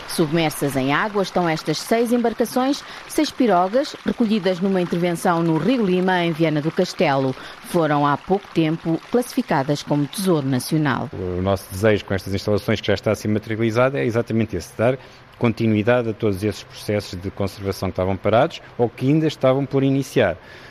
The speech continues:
Speaker 2: e finalizarmos todos esses, esses tratamentos para que as peças possam, enfim, ser livremente expostas, hum, devolvidas às comunidades, eh, onde el-, de onde elas provêm,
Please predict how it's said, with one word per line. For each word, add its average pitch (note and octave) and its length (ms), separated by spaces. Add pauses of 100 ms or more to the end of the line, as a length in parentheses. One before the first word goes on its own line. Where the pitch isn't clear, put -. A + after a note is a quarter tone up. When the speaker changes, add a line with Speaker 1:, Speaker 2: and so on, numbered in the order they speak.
(180)
Speaker 2:
e A#2+ 340
finalizarmos G#2+ 680
todos G#2+ 300
esses, A2 580
esses A2+ 280
tratamentos C3+ 800
para D3 220
que D3+ 320 (480)
as - 140
peças G#2+ 340
possam, G2+ 600
enfim, G2 600
ser F2+ 500 (180)
livremente G2+ 560
expostas, - 680 (720)
hum, F#2 440 (100)
devolvidas A2 960 (300)
às G2+ 180
comunidades, G2+ 800
eh, F2+ 680
onde F#2+ 220
el-, F#2 140
de F2 120
onde G2 140
elas F#2 180
provêm, F#2+ 540